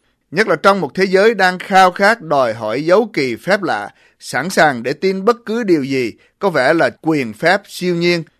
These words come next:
thì với những người đang sẵn sàng mở lòng ra cho sự phỉnh gạt, thì sự phỉnh gạt này sẽ đến cách mạnh mẽ, kinh hoàng, không thể nào cưỡng lại, không thể nào chống cự lại được. Và cả thế gian sẽ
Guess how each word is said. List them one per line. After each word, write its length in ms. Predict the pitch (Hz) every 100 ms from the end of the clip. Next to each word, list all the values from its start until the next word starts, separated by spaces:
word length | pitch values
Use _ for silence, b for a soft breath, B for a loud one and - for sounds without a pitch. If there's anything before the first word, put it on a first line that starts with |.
| _ _ -
thì 80 |
với 160 | 127 208
những 180 | 196 190
người 180 | 160 139
đang 240 | 175 190
sẵn 280 | - 139 196
sàng 340 | 170 147 117
mở 180 | 113 135
lòng 260 | 190 156 131
ra 220 | 160 175
cho 140 | 180
sự 160 | 180 127
phỉnh 260 | - 127 180
gạt, 240 | 165 120 _ _
thì 100 | 120
sự 240 | - 123
phỉnh 220 | 120 127
gạt 220 | 170 143 127
này 260 | 135 113
sẽ 220 | 98 120 139
đến 340 | 165 190 233 -
cách 180 | 214
mạnh 380 | 131 127 113 113
mẽ, 260 | 110 107 160 -
kinh 160 | 196 196
hoàng, 280 | 185 143 98 _
không 200 | 160 147
thể 120 | 156
nào 260 | 156 127 104
cưỡng 320 | - 123 165
lại, 260 | 123 80 - _
không 200 | _ 147
thể 120 | 135 139
nào 220 | 120 95 -
chống 180 | 156 185
cự 220 | - 90
lại 160 | 95 92
được. 240 | 95 - _ _ _ _
Và 80 | 123
cả 180 | 131 147
thế 100 | 214
gian 260 | 208 196
sẽ 120 | 170